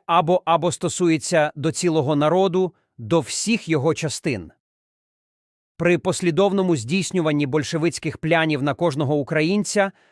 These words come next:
мала б прийти черга індивідуально чи збірно вибирати, або піддатися докорінній совєтизації, що рівняється відреченню від українського єства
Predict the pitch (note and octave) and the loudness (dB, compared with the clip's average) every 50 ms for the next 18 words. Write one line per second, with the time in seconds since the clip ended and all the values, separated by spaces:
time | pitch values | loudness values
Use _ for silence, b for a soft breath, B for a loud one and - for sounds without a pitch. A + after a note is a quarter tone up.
0 | b b B2+ C#3 D3+ F3 F#3 G3 F#3+ F#3 F3+ D3 C#3+ B2 - E3 E3 D3+ - - | b b -2 0 2 4 4 4 4 2 2 0 -2 -4 -2 0 0 0 0 -2
1 | E3 - - - F3+ F3 E3 C#3 D3+ E3 - - E3+ D#3 C#3 D#3 C#3 D3+ C3 C#3+ | -2 -2 0 0 0 2 2 2 0 0 0 2 0 0 2 0 0 0 0 2
2 | D#3 D#3 E3 E3+ E3 D#3+ D#3+ D3+ - - D#3+ B2 A2 A#2+ D3 E3+ D#3 C#3 C#3+ C3 | 2 4 4 4 2 2 0 -2 -2 -4 -4 -4 -4 -2 0 0 2 2 0 0
3 | A#2 C3 A#2+ B2 C3 B2+ B2+ A#2+ - - G#2+ F2+ _ _ _ _ - - E3+ D#3 | -2 -2 -2 -2 0 0 0 -2 -4 -6 -14 -16 _ _ _ _ -4 -2 0 2
4 | F#3 F#3 - - F3 C#3 C3 F3+ F3+ E3+ - E3+ - - E3 C3+ D3+ C#3+ - E3 | 2 0 2 0 -2 0 4 2 2 2 2 -4 -4 -4 -4 -2 -2 -2 0 0
5 | D#3 E3+ F3 E3 D#3+ - - D#3+ C#3+ C#3+ - D#3 C3+ A#2 F3 F3 E3 - - E3+ | 0 0 2 0 0 0 -2 -4 -4 -4 -4 -4 -2 0 2 0 0 0 -2 -4
6 | D#3 D3+ - - F3 D3+ C#3 D3 C3 D#3 E3 D#3+ D#3+ D#3 D3 - E3+ D3 C3 C#3+ | -4 -4 -4 -2 -2 0 0 0 0 0 0 0 0 0 -2 -2 -4 -2 -2 -2
7 | A#2+ C#3+ D#3 D#3+ - - D#3+ D3+ D3 C#3+ C3+ D3 C3+ D3 - - D3 D3 D3+ E3 | 0 2 0 0 0 0 -2 -2 -2 0 -2 -2 -4 -4 -4 -2 -2 0 0 0
8 | D#3+ - - D#3+ C3+ C3+ C3 B2+ B2 - - D3 D#3+ E3 E3+ F#3 | -2 -2 -2 -4 -2 -2 -2 -4 -4 -6 -6 0 0 0 0 0